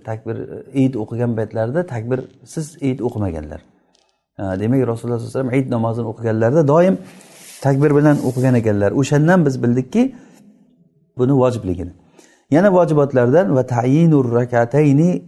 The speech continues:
al-ulayayni lil qiroa. Ya'ni qiroat uchun avvalgi ikkita rakatni tayin qilishlik qiroatga.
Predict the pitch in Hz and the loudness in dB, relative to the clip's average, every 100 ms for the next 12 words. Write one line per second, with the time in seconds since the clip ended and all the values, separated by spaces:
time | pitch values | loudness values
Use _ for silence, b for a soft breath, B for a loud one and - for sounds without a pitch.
0 | - _ - 127 - 147 131 120 127 156 | -18 _ -2 -2 0 0 2 2 2 2
1 | 160 139 147 139 120 98 85 87 _ _ | 2 2 2 0 0 0 0 -6 _ _
2 | _ _ _ _ _ 117 131 175 180 - | _ _ _ _ _ 0 2 2 -2 -12
3 | _ _ - 156 151 170 185 - 139 185 | _ _ 0 2 2 2 0 -2 -2 0
4 | 208 - - 143 156 170 170 165 170 - | 0 -4 -4 0 2 4 4 2 -2 -2
5 | 170 147 139 139 139 - 202 196 135 156 | 0 2 2 2 0 -2 -4 -2 0 2
6 | 143 131 - 113 135 110 101 - | 2 -2 -4 -8 -2 0 -2 -8